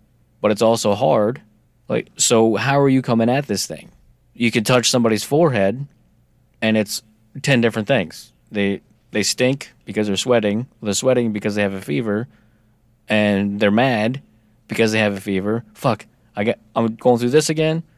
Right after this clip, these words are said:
or they're sad. So there's how many different ways you can come at the thing. So I guess it depends on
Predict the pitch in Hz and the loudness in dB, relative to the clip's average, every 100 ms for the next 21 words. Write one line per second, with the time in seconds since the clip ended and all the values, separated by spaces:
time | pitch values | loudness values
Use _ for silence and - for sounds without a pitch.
0 | _ 113 101 95 147 127 120 139 _ - | _ -4 -2 0 0 0 0 -4 _ -6
1 | - - 135 131 120 117 _ _ _ - | -4 -4 -2 0 0 -8 _ _ _ -8
2 | 131 147 147 135 127 120 120 113 110 104 | -2 0 0 0 0 2 2 2 -2 0
3 | 120 139 139 107 98 104 110 110 113 135 | 2 2 -2 -4 -2 -2 0 0 0 0
4 | 139 117 120 123 110 107 104 104 | 0 -2 -2 0 0 0 -2 -2